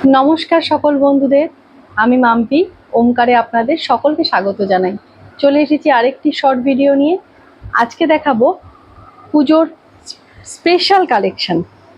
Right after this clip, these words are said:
অষ্টমীর সকাল, দশমীর বিকেল, দুটোই আমাদের কাছে খুবই আবেগের। তো সেই, সেই সব জায়গায় লাল সাদা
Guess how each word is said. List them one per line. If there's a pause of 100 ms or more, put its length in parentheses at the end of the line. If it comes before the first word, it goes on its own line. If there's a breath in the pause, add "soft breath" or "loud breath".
(1700)
অষ্টমীর
সকাল, (500)
দশমীর
বিকেল, (340)
দুটোই
আমাদের
কাছে
খুবই (140)
আবেগের। (680 soft breath)
তো (140)
সেই, (580)
সেই (100)
সব (120)
জায়গায় (840)
লাল (120)
সাদা